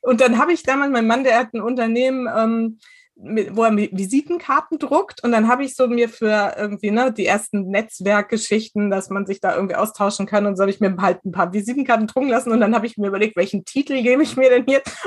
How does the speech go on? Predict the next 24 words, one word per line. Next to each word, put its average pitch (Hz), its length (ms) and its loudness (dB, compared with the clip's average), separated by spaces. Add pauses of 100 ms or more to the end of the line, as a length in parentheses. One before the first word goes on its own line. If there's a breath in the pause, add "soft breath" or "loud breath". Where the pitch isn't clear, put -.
und 226 120 0
habe 240 180 2
dann 233 160 2
so 208 140 -4
für 220 140 2
mich 262 280 2
im 220 120 -6
Spaß 240 520 -2
und 220 160 -4
trotzdem 214 560 -4
auch - 220 -2
mit 240 180 -4
diesem 220 340 0 (360 loud breath)
Bewusstsein 220 580 0
habe 240 120 2
ich 233 120 -4
da 202 140 2
echt - 260 0
Hausfrau 254 360 0
und 269 120 0
Mutter 294 260 0
drauf 165 340 -4
gedruckt - 560 -4
als 233 200 -2